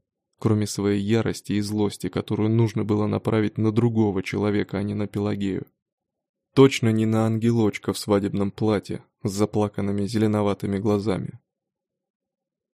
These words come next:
«Макс». Поля прижалась щекой к моей руке и, зевнув, ушла под воду. «Поля!» Я поймал её и потащил на себя.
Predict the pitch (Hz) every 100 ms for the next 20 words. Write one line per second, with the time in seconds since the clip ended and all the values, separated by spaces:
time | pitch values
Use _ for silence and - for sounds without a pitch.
0 | _ _ _ 131 113 110 - - _ _
1 | _ _ _ _ _ - 104 95 - 98
2 | 104 101 104 - 98 107 98 95 98 98
3 | 104 - 127 - - 104 107 101 117 127
4 | - - 107 - 98 - 95 95 101 -
5 | - _ _ _ _ _ - 123 156 107
6 | - - _ _ _ _ _ _ - 107
7 | - 107 110 120 104 104 - - 113 107
8 | 104 - 104 101 - 101 92